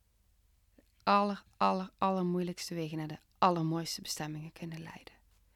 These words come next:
Daar geloof ik echt, daar ben ik van overtuigd. Maar het is wel aan jou. En ik hoop je oprecht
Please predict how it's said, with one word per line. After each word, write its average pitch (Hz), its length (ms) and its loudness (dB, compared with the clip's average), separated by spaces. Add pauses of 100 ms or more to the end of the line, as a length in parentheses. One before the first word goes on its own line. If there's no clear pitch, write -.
(280)
Daar 170 100 -4
geloof 160 360 -4
ik - 80 -20
echt, - 280 -10
daar 170 100 -4
ben 151 140 -2
ik 151 100 -8
van - 160 -12
overtuigd. - 840 -6 (3000)
Maar 185 180 0
het 156 120 -4
is 147 120 -6
wel 170 160 2
aan 170 180 -2
jou. 143 220 -10 (3000)
En 175 140 2
ik 170 100 0
hoop 190 200 4
je - 140 -8
oprecht 175 680 2